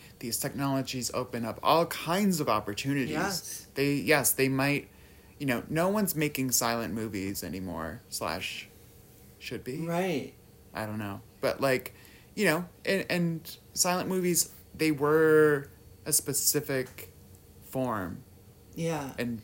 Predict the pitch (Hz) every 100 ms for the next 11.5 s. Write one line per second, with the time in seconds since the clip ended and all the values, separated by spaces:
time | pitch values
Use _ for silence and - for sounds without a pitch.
0 | - - 131 120 113 110 - 123 107 98
1 | 98 - - - - - - - - -
2 | - - - - - 101 87 78 67 78
3 | 65 - 67 - - - - - - -
4 | - 147 143 147 147 143 139 139 139 143
5 | - - - 180 196 226 208 202 180 -
6 | - 185 180 170 156 160 151 - 135 123
7 | 123 123 123 127 151 151 - 320 330 -
8 | - 143 139 123 - - 123 113 - 110
9 | 98 - 104 - 135 139 123 - - -
10 | - - - - - - - - - -
11 | 160 156 151 147